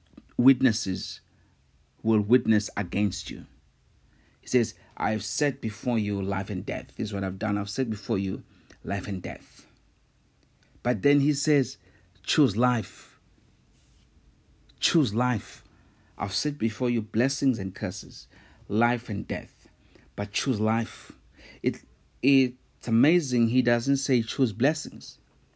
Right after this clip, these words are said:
But he says, "Choose life." Because if you choose life, blessings will come. If you choose death,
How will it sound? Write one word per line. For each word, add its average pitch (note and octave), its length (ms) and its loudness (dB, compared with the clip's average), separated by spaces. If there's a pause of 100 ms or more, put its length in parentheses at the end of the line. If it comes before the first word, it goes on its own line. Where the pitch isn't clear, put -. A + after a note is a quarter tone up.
(800)
But G#2 160 -2
he B2 80 4
says, A#2+ 300 0
"Choose G2 260 -6
life." G#2+ 500 0 (600)
Because A2 320 -2
if A2 240 -6
you A#2+ 80 0
choose D3+ 440 0
life, A#2+ 600 2 (640)
blessings G#2+ 500 0
will F#2+ 140 -4
come. - 560 -4 (680)
If A#2 200 0
you A#2+ 80 2
choose A#2 340 0
death, C#3+ 800 2